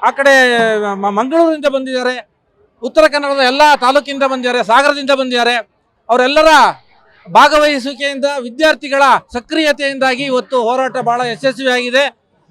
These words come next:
ನಮ್ಮ ಬೇಡಿಕೆಯನ್ನ ಈ ಹೋರಾಟದ ಮೂಲಕ ಗಮನಿಸಿದ ಸರ್ಕಾರ ಇದನ್ನ ನಮ್ಮ ಬೇಡಿಕೆಯನ್ನು ಈಡೇರಿಸಬೇಕು. ಈ ಎರಡು ಯೋಜನೆಗಳನ್ನ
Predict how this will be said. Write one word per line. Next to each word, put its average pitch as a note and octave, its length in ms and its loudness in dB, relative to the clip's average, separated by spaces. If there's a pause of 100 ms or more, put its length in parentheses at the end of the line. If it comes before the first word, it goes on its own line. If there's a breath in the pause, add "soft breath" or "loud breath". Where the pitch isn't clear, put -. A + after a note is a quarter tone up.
(160)
ನಮ್ಮ C4 200 0 (720)
ಬೇಡಿಕೆಯನ್ನ D4 640 2 (680)
ಈ A#3 100 -4
ಹೋರಾಟದ C4 440 2
ಮೂಲಕ C4+ 420 2
ಗಮನಿಸಿದ C4 600 -6
ಸರ್ಕಾರ B3 340 -2
ಇದನ್ನ B3+ 360 0 (400)
ನಮ್ಮ A#3+ 180 0
ಬೇಡಿಕೆಯನ್ನು C4+ 540 2
ಈಡೇರಿಸಬೇಕು. C4 840 0 (760)
ಈ B3+ 100 0
ಎರಡು D4 580 2
ಯೋಜನೆಗಳನ್ನ C4+ 680 0